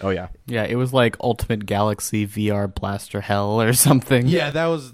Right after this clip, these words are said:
Speaker 3: that was basically the name of it. But, uh, and it was on the Oculus, I believe. And, uh, I couldn't fit the, the stupid <laughs> headset over my glasses.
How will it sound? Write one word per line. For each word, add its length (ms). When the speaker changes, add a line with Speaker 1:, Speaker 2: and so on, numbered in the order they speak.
Speaker 3:
that 160
was 180
basically 480
the 120
name 200
of 140
it. 180
But, 180
uh, 200
and 140
it 40
was 120
on 120
the 160
Oculus, 600
I 80
believe. 340
And, 420
uh, 220
I 80
couldn't 300
fit 380
the, 120
the 140
stupid 720
<laughs> 340
headset 520
over 300
my 180
glasses. 680